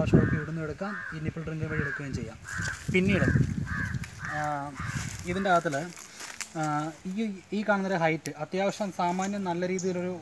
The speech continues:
ഹൈറ്റ് കൊടുത്തിട്ടുണ്ട്. അതുകൊണ്ട് തന്നെ കോഴിക്ക് ഇതിൻ്റെ അകത്തിൽ വളരെ free ആയിട്ട് തന്നെ ഇത് നടക്കാനുള്ള സൗകര്യം ഉണ്ടാകും. normally battery കേജ് സിസ്റ്റത്തിൽ ഒരു പ്ര-, ഒരു പ്രധാന കുഴപ്പമെന്ന് വെച്ച് കഴിഞ്ഞാൽ നമുക്ക് ബി വി ത്രീ എയ്റ്റി കോഴിയെ മാത്രമേ നമുക്ക് എടുത്ത് ഇടാൻ പറ്റത്തുള്ളൂ. ആ,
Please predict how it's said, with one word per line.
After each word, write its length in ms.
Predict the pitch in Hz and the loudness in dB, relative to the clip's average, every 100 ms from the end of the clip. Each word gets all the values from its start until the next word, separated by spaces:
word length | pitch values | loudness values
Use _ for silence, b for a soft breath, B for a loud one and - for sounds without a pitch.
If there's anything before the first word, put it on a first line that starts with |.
| 156 | -8
ഹൈറ്റ് 240 | 151 151 170 | -8 -6 -6
കൊടുത്തിട്ടുണ്ട്. 320 | 143 139 131 | -6 -6 -4
അതുകൊണ്ട് 200 | 143 156 160 | -4 -4 -2
തന്നെ 160 | 170 165 | -4 -6
കോഴിക്ക് 440 | 151 170 170 180 190 B B - | -6 -4 -4 -4 -6 B B -4
ഇതിൻ്റെ 200 | 165 165 | 0 0
അകത്തിൽ 200 | 160 165 185 165 151 147 - 139 | 0 -2 -4 -6 -12 -14 -8 0
വളരെ 260 | 147 175 185 | 2 0 -2
free 120 | 160 156 160 | -4 2 2
ആയിട്ട് 200 | 160 165 | 2 -2
തന്നെ 180 | 151 160 185 B B - | -2 -2 -4 B B -6
ഇത് 340 | 156 156 147 151 143 | -4 -2 -4 -6 -4
നടക്കാനുള്ള 300 | 151 160 151 147 | 0 0 2 0
സൗകര്യം 320 | 143 156 139 | 0 0 0
ഉണ്ടാകും. 260 | 120 113 - - - - 165 | 0 -2 -4 -2 -2 2 4
normally 420 | 185 202 214 233 185 | 6 4 2 2 6
battery 340 | 180 175 185 190 | 6 4 -2 -2
കേജ് 140 | 180 | -4
സിസ്റ്റത്തിൽ 260 | 175 - 180 | -6 -4 2
ഒരു 60 | 165 - | 2 2
പ്ര-, 200 | - - | 4 4
ഒരു 80 | - - | 4 2
പ്രധാന 260 | 160 170 165 | 2 2 4
കുഴപ്പമെന്ന് 360 | 160 165 180 | 0 2 0
വെച്ച് 120 | 165 165 | 0 0
കഴിഞ്ഞാൽ 160 | 160 156 | -2 -2
നമുക്ക് 200 | 156 175 151 | -2 -4 -2
ബി 100 | 170 | -2
വി 80 | 180 185 | -2 -4
ത്രീ 120 | 190 185 | -2 -4
എയ്റ്റി 160 | 180 185 | -4 -4
കോഴിയെ 280 | 180 175 175 160 | -2 -2 0 0
മാത്രമേ 200 | 160 156 | -2 -2
നമുക്ക് 160 | 151 151 | -4 -6
എടുത്ത് 160 | 156 143 | -6 -4
ഇടാൻ 140 | 151 139 | -6 -6
പറ്റത്തുള്ളൂ. 380 | 127 117 107 113 B B B B | -12 -12 -14 -14 B B B B
ആ, 40 | - | -2